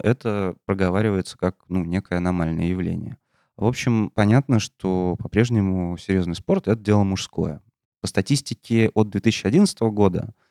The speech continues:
девяносто четыре процента спортивных редакторов, восемьдесят девять процентов репортеров и девяносто процентов обозревателей, в общем, аналитиков в С Ш А, они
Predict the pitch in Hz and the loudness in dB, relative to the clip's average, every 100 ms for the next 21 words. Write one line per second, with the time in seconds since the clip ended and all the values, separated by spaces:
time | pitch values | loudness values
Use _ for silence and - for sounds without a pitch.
0 | _ _ _ _ 101 98 123 131 107 - | _ _ _ _ -2 2 2 2 -2 -4
1 | 117 - 117 98 80 - 82 - 85 78 | -6 -2 2 2 2 -4 -6 -4 -4 -4
2 | - - 90 87 85 - - - - - | -8 -8 -4 -4 -4 -6 -12 -14 -6 2
3 | 165 - - - 95 95 - 82 85 85 | 2 2 -6 -2 0 2 -2 -6 -6 -8
4 | - 87 - 85 - 87 - 92 98 85 | -8 -8 -8 -10 -8 -8 -6 -4 -2 -4
5 | - 104 104 110 113 113 95 92 - - | -4 -8 -2 2 4 6 4 2 -6 -8
6 | 90 - 85 - - - 85 - 87 87 | -6 -4 -6 -8 -16 -8 -6 -6 -6 -2
7 | 90 87 82 - - - 90 _ - - | 0 0 -2 -6 -14 -14 -18 _ -20 -12
8 | 87 90 95 - - - - - - 120 | -4 0 0 -4 -10 -12 -12 -14 -4 -2
9 | - 226 247 - 92 117 208 202 | 2 2 2 -2 0 2 2 0